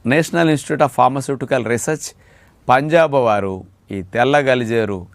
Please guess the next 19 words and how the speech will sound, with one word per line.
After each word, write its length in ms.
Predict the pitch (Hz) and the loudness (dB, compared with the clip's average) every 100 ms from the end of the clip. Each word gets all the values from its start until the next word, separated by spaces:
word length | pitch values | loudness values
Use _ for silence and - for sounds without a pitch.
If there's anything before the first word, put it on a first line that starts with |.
| _ _ _ - _ | _ _ _ -20 _
ఎలా 240 | 110 131 147 | 2 4 4
యాక్ట్ 360 | 123 120 - | 2 -2 -4
చేస్తుందని 580 | 120 - - 113 107 104 90 87 - 101 | -6 -6 -8 -6 -4 -4 -6 -10 -10 -6
నిరూపించారంటే, 920 | 101 104 104 95 98 95 95 104 - - | -4 -4 -4 -4 -4 -4 -4 -8 -12 -4
ఇందులో 340 | 110 123 113 98 95 - _ - _ _ - | 0 2 2 0 -4 -16 _ -20 _ _ 0
పునర్నవిన్ 800 | 139 147 156 151 143 135 165 180 - _ _ _ - | 2 4 2 2 2 2 0 -4 -10 _ _ _ -4
మరియు 300 | 123 131 151 - - | 0 0 -2 -4 2
క్వర్సెటిన్ 640 | 131 131 - 156 156 151 - | 2 2 -6 -4 -4 -4 -4
అనే 180 | 117 120 | -2 -2
కెమికల్ 500 | 117 120 123 139 127 | 0 -2 0 0 0
కాంపౌండ్ 500 | 120 113 107 113 107 | 0 0 0 -4 -4
స్పెషల్గా 580 | - 104 - 110 113 110 | -6 -8 -4 0 2 2
ఉండటం 480 | 87 92 104 113 110 | 0 -4 -2 -2 0
వల్ల 460 | 117 170 147 92 - _ _ _ _ 123 | 0 2 0 -2 -10 _ _ _ _ 0
ఇవి 180 | 127 | 0
డైరెక్ట్గా 800 | 113 104 120 160 165 - 170 139 107 98 104 _ _ _ _ _ _ 107 | 2 2 4 2 0 -2 2 2 2 -4 -10 _ _ _ _ _ _ -4
మన 220 | 113 104 | -2 -2
శరీరంలో 800 | - 156 185 185 180 165 156 147 | 2 4 4 4 2 2 2 2
ఉండే 360 | 135 131 135 | 0 -2 -2